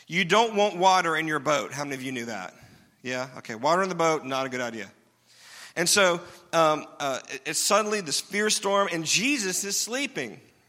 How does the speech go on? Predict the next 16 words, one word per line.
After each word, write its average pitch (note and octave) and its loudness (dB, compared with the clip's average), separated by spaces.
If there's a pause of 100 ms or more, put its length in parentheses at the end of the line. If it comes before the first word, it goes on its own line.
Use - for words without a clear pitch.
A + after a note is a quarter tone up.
(600)
I E3 0
love D#3+ 0
the E3 0
disciples' D3 -4
reaction B2 -4
here. B2 -12
They C#3+ -6
were F#3+ -2
just D#3+ -8
dudes. A2+ -8
They C#3+ -8
were D#3 -6
just D3+ -8
guys, G#2 -6
okay? A#2+ -10
We, C3+ -10